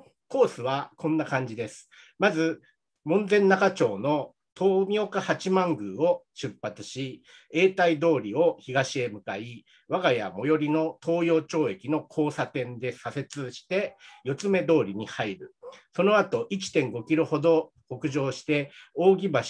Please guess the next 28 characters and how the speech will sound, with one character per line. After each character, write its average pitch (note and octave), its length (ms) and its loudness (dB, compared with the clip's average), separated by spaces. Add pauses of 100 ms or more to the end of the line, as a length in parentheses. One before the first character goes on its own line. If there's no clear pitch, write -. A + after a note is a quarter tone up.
(120)
二 A2 160 -10
丁 D#3 220 0
目 D#3+ 100 4
の D3 120 2
交 C#3 260 -4
差 C#3+ 120 0
点 B2+ 280 -6
か B2 120 -6
ら D3 280 2 (240)
清 D3+ 200 2
洲 D#3 140 -4
橋 C#3 120 -2
通 C3 160 -6 (220)
り F#2+ 140 -8
を B2+ 180 -4
右 A#2+ 180 -8
折。 - 80 -6 (640)
境 F#3 360 2
川 A2 260 -4
交 B2 180 -4
差 A#2 160 -4
点 A2+ 280 -8
で A#2+ 100 -8
左 D#3+ 340 2
に D#3 140 0
折 C3+ 200 -2
れ - 40 -8
て、 C3 320 -2